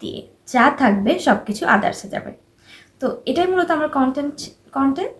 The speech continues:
এখন আসি যে কেন আপনারা আমার চ্যানেলটাকে ভিজিট করবেন। আসলে এটা কেমন জানি হয়ে যায় বলতে, যে প্রোডাক্ট লঞ্চ করি নাই, কিন্তু তার আগেই আমি হচ্ছে, আহ, প্রোডাক্ট কিনতে বলতেছি। তো এই জিনিসটা একটু বেশি একটু হাস্যকর হয়ে যায়,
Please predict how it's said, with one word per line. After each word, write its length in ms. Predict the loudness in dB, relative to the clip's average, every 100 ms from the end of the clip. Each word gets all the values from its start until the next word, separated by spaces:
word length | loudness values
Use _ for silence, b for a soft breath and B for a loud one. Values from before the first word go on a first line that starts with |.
| b b b
এখন 280 | -10 -2 2
আসি 320 | 4 2 -2
যে 360 | -2 2 0 0
কেন 200 | 0 4
আপনারা 360 | 4 4 4 6
আমার 220 | 6 6
চ্যানেলটাকে 480 | 4 0 -2 -2 2
ভিজিট 300 | 4 2 -4
করবেন। 300 | -14 -16 -16 -20 b b b -10
আসলে 300 | -8 -4 -4
এটা 140 | -2 -6 -10 _ _ 2
কেমন 320 | 2 4 2
জানি 180 | 2 2
হয়ে 280 | 4 6
যায় 240 | 6 6 4
বলতে, 360 | 4 2 0
যে 320 | 0 0 -2 -4 B B B 0
প্রোডাক্ট 300 | 4 6 4
লঞ্চ 240 | 2 2
করি 340 | 2 4 6 6
নাই, 220 | 4 2
কিন্তু 320 | 2 0 0
তার 280 | 0 4 6
আগেই 320 | 6 4 4
আমি 240 | 6 6 4
হচ্ছে, 420 | 0 -4 -6 -6 B B B
আহ, 200 | 2 4
প্রোডাক্ট 520 | 4 6 8 8 4 0
কিনতে 260 | 4 6 6
বলতেছি। 600 | 6 4 -2 -10 -10 -12
তো 160 | -8 0
এই 180 | 4 6
জিনিসটা 400 | 6 2 2 2
একটু 280 | 0 0 -4
বেশি 400 | 0 0 0 -4
একটু 180 | -2
হাস্যকর 500 | 0 2 0 2 4
হয়ে 160 | 4 2
যায়, 200 | -2 -6